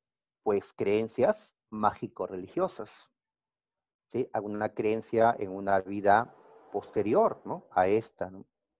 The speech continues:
De allí los entierros, ¿no? Donde colocaban inclusive cosas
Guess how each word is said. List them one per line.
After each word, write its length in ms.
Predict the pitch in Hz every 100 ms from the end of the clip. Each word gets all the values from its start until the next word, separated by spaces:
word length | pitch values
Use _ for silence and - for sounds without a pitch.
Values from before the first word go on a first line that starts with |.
| _ -
De 120 | 98
allí 240 | 95 104
los 240 | 101 90 90
entierros, 600 | 85 143 190 90 82 -
¿no? 180 | 120 - _ _ _ _
Donde 400 | 98 95 92 87
colocaban 600 | - 92 90 104 104 107
inclusive 520 | 101 110 110 123 117 117
cosas 580 | 127 117 - - _